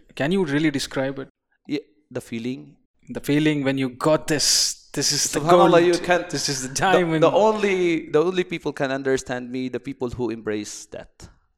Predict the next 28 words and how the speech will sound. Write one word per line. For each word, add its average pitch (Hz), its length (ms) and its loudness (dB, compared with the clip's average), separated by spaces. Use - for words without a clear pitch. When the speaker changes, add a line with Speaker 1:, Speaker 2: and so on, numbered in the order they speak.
Speaker 2:
You 127 160 -2
know, 131 260 0
because 135 400 -2
we 131 120 -2
are 123 100 0
the 120 140 -10
same - 220 -14
feeling. 104 500 -12
But, - 280 -4
you 165 140 4
know, 190 160 0
to 170 300 2
sh-, - 460 -6
to, 151 340 0
to 156 140 -6
share 196 280 4
it 190 180 6
to 170 80 -2
you, 151 720 0
it 143 160 -6
is 180 100 -2
hard 165 460 4
to 143 60 -8
say, 156 340 -4
it 151 240 -4
is 135 100 -10
hard 147 320 2
by, 139 380 4